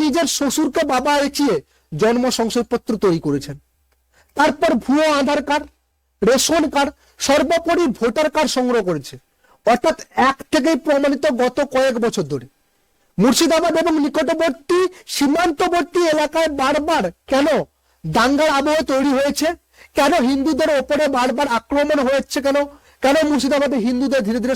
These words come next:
সংখ্যালঘুতে পরিণত হচ্ছে, এর জন্য সম্পূর্ণ দায়ী হচ্ছে তৃণমূল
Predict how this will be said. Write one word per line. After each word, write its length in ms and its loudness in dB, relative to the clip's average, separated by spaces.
সংখ্যালঘুতে 600 0
পরিণত 380 0
হচ্ছে, 200 -4
এর 80 2
জন্য 160 2
সম্পূর্ণ 380 -2
দায়ী 220 2
হচ্ছে 240 -2
তৃণমূল 320 2